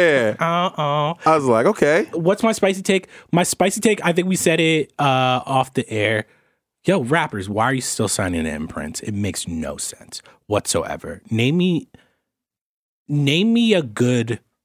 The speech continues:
Speaker 2: rap imprint that is, like, does good by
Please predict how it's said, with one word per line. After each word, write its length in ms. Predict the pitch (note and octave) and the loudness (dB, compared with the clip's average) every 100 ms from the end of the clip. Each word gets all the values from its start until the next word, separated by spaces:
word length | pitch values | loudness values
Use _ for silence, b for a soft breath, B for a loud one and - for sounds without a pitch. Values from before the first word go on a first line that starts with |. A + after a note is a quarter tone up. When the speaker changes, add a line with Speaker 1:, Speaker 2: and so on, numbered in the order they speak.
| _ - | _ -2
Speaker 2:
rap 280 | G#2+ F#2 - | 0 0 -6
imprint 560 | G2 F#2+ F2+ - D#2+ D#2+ _ _ - | -6 -6 -6 -8 -10 -10 _ _ -4
that 260 | - A2+ - | -2 -2 -2
is, 160 | C3 B2+ | -2 0
like, 220 | G2 - B B A#2+ | -2 -4 B B 0
does 380 | A2+ D3+ D3 A#2+ | 2 2 0 -2
good 460 | A2 B2 A#2+ A2+ A2 | -2 0 0 -2 0
by 420 | G2+ G2+ G2 | 0 2 -2